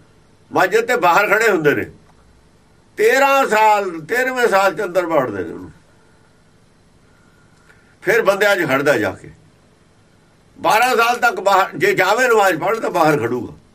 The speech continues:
ਅਲੱਗ, ਨਿਆਣੇ ਅਲੱਗ ਖੜਨਗੇ, ਉਹਨਾਂ ਕੋਲ ਆਦਮੀ ਵੀ ਅਲੱਗ ਖੜਦੇ ਨੇ। ਸਿਆਣਿਆਂ 'ਚ ਨਹੀਂ ਖੜਦੇ, ਉਹਨਾਂ ਦੇ ਵੀ ਇਹੀ ਹੈ,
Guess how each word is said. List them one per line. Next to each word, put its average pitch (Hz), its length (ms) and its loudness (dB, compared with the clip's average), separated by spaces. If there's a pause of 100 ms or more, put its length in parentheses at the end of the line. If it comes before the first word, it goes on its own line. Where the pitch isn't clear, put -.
(380)
ਅਲੱਗ, 196 260 0 (540)
ਨਿਆਣੇ 175 320 0
ਅਲੱਗ 165 180 0
ਖੜਨਗੇ, 180 260 -2
ਉਹਨਾਂ 220 520 0 (280)
ਕੋਲ 196 200 -4
ਆਦਮੀ 160 380 2
ਵੀ 156 160 2
ਅਲੱਗ 127 160 0
ਖੜਦੇ 110 320 -6
ਨੇ। - 120 -14 (1400)
ਸਿਆਣਿਆਂ 226 320 2
'ਚ 202 60 -4
ਨਹੀਂ 220 140 0
ਖੜਦੇ, 139 400 -4 (280)
ਉਹਨਾਂ 160 220 2
ਦੇ 131 100 -2
ਵੀ 110 160 -6
ਇਹੀ 85 260 -10
ਹੈ, 73 40 -14